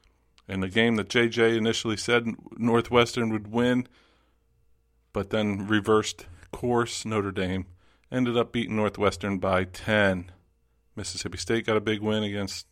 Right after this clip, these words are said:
Louisiana Tech, forty-five three. Alabama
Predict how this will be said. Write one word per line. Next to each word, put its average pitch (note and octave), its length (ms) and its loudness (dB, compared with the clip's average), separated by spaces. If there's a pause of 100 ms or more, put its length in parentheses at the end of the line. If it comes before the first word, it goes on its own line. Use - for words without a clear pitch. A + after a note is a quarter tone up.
(140)
Louisiana G2+ 500 -4
Tech, D#3 360 0
forty-five G#2+ 480 -4
three. C#3 320 0 (960)
Alabama G#2+ 760 2